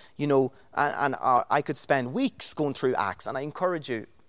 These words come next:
read it, read it continually, read it regularly, you know, and it'll encourage you.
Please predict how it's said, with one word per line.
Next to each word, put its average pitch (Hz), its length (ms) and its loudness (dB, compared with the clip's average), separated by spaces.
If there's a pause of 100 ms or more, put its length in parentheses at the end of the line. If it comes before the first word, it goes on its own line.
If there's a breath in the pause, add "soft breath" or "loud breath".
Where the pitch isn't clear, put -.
read 196 340 -8
it, 107 180 -8
read 214 300 -4
it - 140 0
continually, 175 540 -4
read 233 260 -6
it 180 80 -4
regularly, 156 600 -4 (560 soft breath)
you 160 120 -6
know, 175 240 0
and 156 140 -4
it'll 160 260 -2
encourage 196 520 -4
you. 104 180 -6